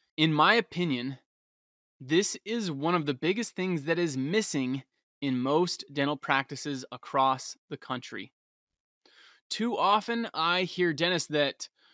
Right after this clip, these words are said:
only give one recommendation or one type of treatment plan. I've heard on several forums dentists saying, like, "Oh, well, if you're doing it this way, you're doing a big disservice to your patients." You know, or,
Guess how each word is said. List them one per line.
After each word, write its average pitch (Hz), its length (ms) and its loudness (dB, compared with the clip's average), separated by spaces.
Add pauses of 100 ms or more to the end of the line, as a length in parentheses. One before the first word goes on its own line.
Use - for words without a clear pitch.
(400)
only 214 320 4
give 175 420 2
one 185 360 2
recommendation 180 720 0
or 147 300 -2
one 170 340 0
type 185 320 -2
of 147 300 -2 (120)
treatment 139 480 -4
plan. 104 380 -10 (260)
I've 156 180 0
heard 180 300 2
on 156 240 -4
several 185 380 2
forums 160 640 0
dentists 156 420 -4
saying, 147 300 0
like, 139 320 -4 (360)
"Oh, 156 220 6
well, 131 300 0
if 143 120 -4
you're 208 120 -2
doing 202 260 -2
it 160 140 -2
this 196 180 -4
way, 139 300 0 (320)
you're 202 160 0
doing 143 260 0
a 120 60 -6
big 170 340 2
disservice 180 760 -2
to - 120 -8
your 123 80 -2
patients." 131 600 -2 (680)
You 139 240 -8
know, 110 60 -6
or, 160 420 4